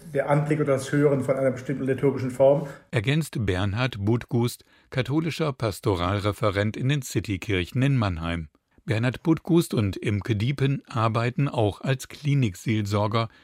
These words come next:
Speaker 2: im Zentralinstitut für seelische Gesundheit in Mannheim. Auch hier hat sich die Seelsorge verändert.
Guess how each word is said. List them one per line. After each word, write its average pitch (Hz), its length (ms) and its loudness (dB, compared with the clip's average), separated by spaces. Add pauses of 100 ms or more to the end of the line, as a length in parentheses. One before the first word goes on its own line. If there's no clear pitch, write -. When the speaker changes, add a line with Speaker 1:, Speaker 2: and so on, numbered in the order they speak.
(140)
Speaker 2:
im 143 160 2
Zentralinstitut 131 1080 0
für 151 160 2
seelische 95 500 -2
Gesundheit 95 640 0
in 135 180 2
Mannheim. 90 540 -2 (520)
Auch 113 200 0
hier 139 280 0
hat 90 200 -6
sich 90 200 -4
die 135 120 2
Seelsorge 92 600 0
verändert. 101 600 -2